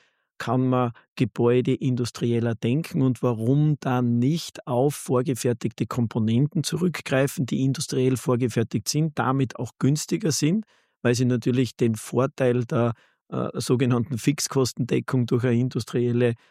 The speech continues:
oder der Fixkostendegression durch eine industrielle Fertigung haben und damit kann ich die Komponente günstiger zukaufen. Ich nenne jetzt mal ein Beispiel. Wir liefern aus unserer B-Solution-Fertigung, wir haben eine sehr kompakte, gut funktionierende Wohnungstrennwand entwickelt,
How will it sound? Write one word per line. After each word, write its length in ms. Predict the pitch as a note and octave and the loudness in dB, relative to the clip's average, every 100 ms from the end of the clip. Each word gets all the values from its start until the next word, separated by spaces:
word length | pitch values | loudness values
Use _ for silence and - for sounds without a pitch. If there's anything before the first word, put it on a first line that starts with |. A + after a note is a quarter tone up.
| _ | _
oder 200 | A#2+ A#2 | -2 0
der 100 | A#2+ | 0
Fixkostendegression 1300 | - C3 - C#3+ A#2 - A2+ A#2 - A2+ A#2+ A#2 D3+ | 2 0 0 -2 0 0 -2 -2 -2 -2 0 0 0
durch 160 | D#3+ C3 | 0 0
eine 80 | C3 | 0
industrielle 500 | B2+ B2 - A#2+ A#2 | 0 -2 -4 -4 -2
Fertigung 640 | - A#2 - A#2 A#2+ A2+ - _ | -2 -2 -2 0 2 2 -2 _
haben 440 | - G#2 B2 F3 D#3 | -8 0 0 2 2
und 140 | C3+ | 2
damit 220 | C3 C3 | 2 0
kann 140 | - C3 | 0 -2
ich 100 | A#2+ | -2
die 100 | E3+ | -6
Komponente 720 | - B2+ A#2+ A2 B2 C3 A#2+ | -4 -4 0 0 0 0 -2
günstiger 480 | B2 A2+ - A#2+ - | -2 -2 -2 -4 -4
zukaufen. 500 | A#2 - A#2 - - _ _ | -6 -6 -8 -6 -8 _ _
Ich 80 | A#2+ | 0
nenne 200 | C#3+ D3+ | 2 2
jetzt 140 | C3 | 2
mal 160 | B2+ A#2 | 0 0
ein 60 | |
Beispiel. 540 | A2 C#3 D#3 - C#3+ B2 _ _ - | 0 0 0 -2 -2 -2 _ _ -2
Wir 80 | A#2+ | 0
liefern 400 | B2 C#3 C#3+ B2 | 2 2 0 -2
aus 320 | C#3 C#3+ D3 | 0 0 2
unserer 320 | C3+ C3 B2+ | 0 0 -2
B-Solution-Fertigung, 1120 | B2+ B2 B2 B2+ D3+ E3 - C3 - C#3+ C#3 | -2 0 2 0 0 -2 -2 -2 -2 -2 0
wir 80 | B2+ | 0
haben 100 | A#2+ | 0
eine 80 | A#2 | 0
sehr 460 | - A#2 A#2+ B2+ A#2 _ _ _ - | -2 0 2 2 0 _ _ _ -4
kompakte, 960 | B2+ A#2 A#2+ C#3 - - - C#3 C3 | -2 0 0 -2 -4 -10 0 2 2
gut 260 | A#2 C#3+ D3 | 2 0 0
funktionierende 1000 | - C3+ - C3+ B2 B2+ B2 A#2 A#2 G#2 | -4 -6 -4 -2 0 0 -2 -2 -2 0
Wohnungstrennwand 840 | A#2+ G#3 F#3+ - - E3 D3+ C#3+ | 0 2 0 -2 -2 0 0 2
entwickelt, 520 | C#3 B2+ C3 B2 B2+ | 0 0 -2 0 -2